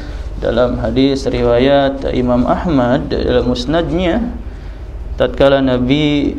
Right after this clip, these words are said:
sallallahu alaihi wasallam mi'raj, maka beliau berdiri di pintu surga. Maka beliau mengatakan, "Aku lihat pintu, penghuni surga itu kebanyakan adalah orang masakin wa du'afa." "Aku melihat di surga itu kebanyakan mayoritas orang-orang masakin dan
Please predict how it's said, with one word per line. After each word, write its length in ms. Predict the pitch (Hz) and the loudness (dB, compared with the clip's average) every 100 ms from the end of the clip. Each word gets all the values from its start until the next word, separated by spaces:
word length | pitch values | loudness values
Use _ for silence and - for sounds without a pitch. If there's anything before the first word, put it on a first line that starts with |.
| - | -8
sallallahu 640 | - 135 127 131 135 135 127 | -4 0 2 4 2 2 -2
alaihi 80 | |
wasallam 260 | - 131 131 139 | 0 2 2 2
mi'raj, 600 | 139 131 131 127 123 117 - - | 0 2 2 2 2 0 -6 -8
maka 320 | - 123 120 131 | -2 -2 0 0
beliau 560 | 123 123 127 127 127 | 2 2 4 4 2
berdiri 400 | 123 127 123 123 | 0 -2 0 2
di 160 | 131 123 | 2 2
pintu 480 | 131 127 127 139 135 | 0 0 0 0 0
surga. 720 | 170 170 147 123 113 117 - - - - - - - | 0 0 2 2 2 0 -2 -8 -8 -10 -12 -12 -10
Maka 320 | - 120 131 | -6 -2 -2
beliau 240 | 120 120 127 | 0 2 2
mengatakan, 560 | 127 120 127 139 135 | 0 0 0 0 0
"Aku 240 | 135 139 156 | 0 0 2
lihat 480 | 175 160 123 - 143 | 2 2 0 -2 -2
pintu, 320 | 127 127 131 - | -2 -2 -6 -6
penghuni 400 | 135 131 135 135 | -2 0 2 2
surga 400 | 131 151 147 147 | 2 2 2 4
itu 240 | 160 160 185 | 2 2 2
kebanyakan 640 | 165 160 170 170 180 190 | 4 4 4 2 0 0
adalah 320 | 180 165 175 | 2 2 2
orang 320 | 165 165 165 160 | 2 2 2 2
masakin 640 | 156 - 165 165 147 139 | 0 2 2 2 0 2
wa 160 | 135 131 | 2 2
du'afa." 1000 | 123 120 123 120 127 123 - - - - - - - - - - - - - - | 0 0 -2 -2 0 2 0 -4 -8 -8 -8 -8 -10 -10 -10 -10 -8 -8 -8 -2
"Aku 240 | 131 147 | 0 2
melihat 560 | 151 180 185 175 160 156 | 2 2 2 2 2 -2
di 120 | 143 | -2
surga 320 | 147 139 135 | 0 2 0
itu 100 | 139 | 0
kebanyakan 640 | 147 139 135 135 139 135 135 | 0 2 4 2 2 2 2
mayoritas 560 | 131 127 131 135 127 | 2 2 2 2 2
orang-orang 400 | 127 127 127 127 | 0 2 2 2
masakin 720 | 127 127 - 135 123 - 127 | 0 0 0 0 0 -2 0
dan 100 | 120 | 0